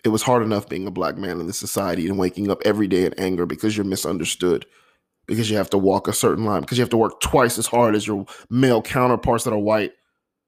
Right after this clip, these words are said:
But it's hard enough to understand that people don't even understand history and they wanna speak. Close your mouth if you continue to be dumb. Don't open it unless you're willing to open your ears as well.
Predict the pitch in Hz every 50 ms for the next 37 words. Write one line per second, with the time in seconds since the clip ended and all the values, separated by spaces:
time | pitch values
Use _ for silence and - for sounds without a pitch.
0 | _ _ _ _ _ _ _ _ _ _ _ _ _ - 113 110 - - - 135
1 | 131 135 127 120 120 113 117 - - - 113 110 110 107 - - 117 107 92 -
2 | - 135 120 123 120 120 117 113 104 104 - 131 139 131 127 117 - - 127 107
3 | 107 - - - 202 190 - - - 151 113 85 - - - - - 127 131 131
4 | 135 127 120 117 - - - - - 156 123 - - - - _ _ _ _ _
5 | _ _ _ _ _ _ _ _ _ _ _ - 135 147 143 131 127 107 110 117
6 | 117 117 104 101 - - - - - _ _ _ _ _ _ _ _ _ _ -
7 | 113 107 120 117 - 117 107 - 135 123 117 110 101 92 101 98 95 104 104 98
8 | 90 - - _ _ _ _ _ _ _ _ _ _ _ _ _ _ _ _ _
9 | _ _ _ _ _ _ _ _ _ _ _ _ _ _ _ _ _ _ _ _
10 | _ - 127 120 120 120 120 120 120 - 92 85 92 - - 123 120 110 107 107
11 | - - 120 110 107 107 113 127 135 131 120 110 107 - - - 113 104 - 117
12 | 113 104 98 - _ 123 131 123 117 110 107 104 98 - 98 98 73 53 - -